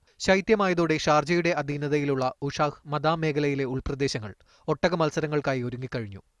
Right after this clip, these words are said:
വെള്ളി, ശനി ഒഴിവു ദിവസങ്ങളിൽ രാവിലെ ആറ് മുപ്പത് മുതൽ പത്ത് മണി വരെയാണ് മത്സരം നടക്കുക.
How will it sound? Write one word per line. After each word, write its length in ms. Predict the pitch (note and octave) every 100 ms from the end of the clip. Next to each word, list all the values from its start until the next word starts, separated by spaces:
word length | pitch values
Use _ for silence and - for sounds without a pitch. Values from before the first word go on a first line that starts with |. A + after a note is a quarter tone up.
| _ _ -
വെള്ളി, 320 | D#3+ E3 F3+
ശനി 340 | - D#3 D#3 F3
ഒഴിവു 240 | D3+ D#3
ദിവസങ്ങളിൽ 680 | D#3+ D3+ D3+ C3 G#2+ - -
രാവിലെ 320 | D3 D3 D3+ D#3
ആറ് 220 | D3+ F3
മുപ്പത് 260 | E3+ F3
മുതൽ 260 | D3+ C#3+ C#3+ C#3+
പത്ത് 200 | - E3
മണി 160 | D3+
വരെയാണ് 320 | C#3 C3 B2+
മത്സരം 400 | A#2+ A#2+ - C3+
നടക്കുക. 420 | B2 A#2 B2+ G#2+